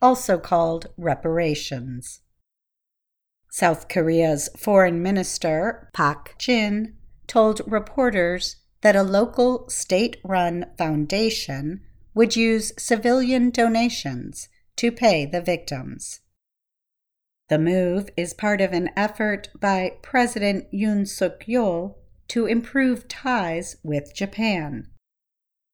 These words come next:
It is also an effort to solidify security cooperation with both Japan and the United States to better deal with nuclear threats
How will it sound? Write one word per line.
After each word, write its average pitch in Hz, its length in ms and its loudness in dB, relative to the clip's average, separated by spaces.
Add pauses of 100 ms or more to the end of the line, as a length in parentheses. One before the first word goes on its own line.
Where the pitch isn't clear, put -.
(340)
It 240 100 2
is 254 180 4
also 262 380 4
an 180 180 0
effort 185 560 -4
to 185 380 -2
solidify 208 1000 -2
security 196 680 -2
cooperation 147 1120 -4 (400)
with 208 260 -2
both 190 360 2
Japan 196 720 -2 (100)
and 196 380 0 (100)
the 160 120 -6
United 156 640 -2
States 202 680 -4 (400)
to 269 140 0
better 262 280 4
deal 208 600 0
with 185 360 -2
nuclear 202 560 0
threats 165 680 -8